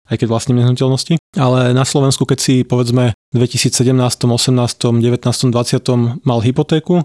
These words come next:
tak častokrát tá splátka hypotéky plus energie ťa vychádzala rovnako, ako keby si si prenajal tú danú nehnuteľnosť. A samozrejme, časťou tej splátky hypotéky aj splácaš istinu, čiže buduješ si nejako majetok a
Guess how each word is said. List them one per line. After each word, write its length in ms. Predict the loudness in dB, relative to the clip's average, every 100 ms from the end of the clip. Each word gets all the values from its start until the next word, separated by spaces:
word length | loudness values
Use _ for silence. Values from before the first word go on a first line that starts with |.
| -2
tak 160 | -4
častokrát 560 | -2 -2 -2 0 0 -2 -4
tá 220 | -2 0
splátka 460 | -2 -2 -4 0 -2
hypotéky 800 | 0 -2 0 -2 0 0 0 -4 _
plus 160 | -2 0
energie 480 | 0 0 0 0 0
ťa 160 | 0
vychádzala 720 | -2 0 0 0 0 -2 -4 -2
rovnako, 560 | 0 0 0 -2 -2 -4
ako 120 | -4 -2
keby 160 | -2
si 100 | -2
si 200 | 0 0 0 -2 -8 -20 -6
prenajal 400 | -2 0 0 -2
tú 100 | -2
danú 160 | 0 0
nehnuteľnosť. 640 | 2 0 0 -4 -4 -6 -12 _
A 20 | -2
samozrejme, 400 | 0 2 2 0
časťou 340 | 0 -2 -2 0
tej 160 | -2
splátky 380 | -2 -2 0 -2
hypotéky 480 | 0 -2 -2 0 0
aj 160 | -2
splácaš 400 | -2 -2 -2 -2
istinu, 400 | -2 -2 0 0
čiže 180 | 0 -2
buduješ 320 | 0 0 0 0
si 20 | -2
nejako 220 | -2 -2
majetok 440 | 0 0 0 -2 -2 -8 -4
a 480 | 0 0 0 -2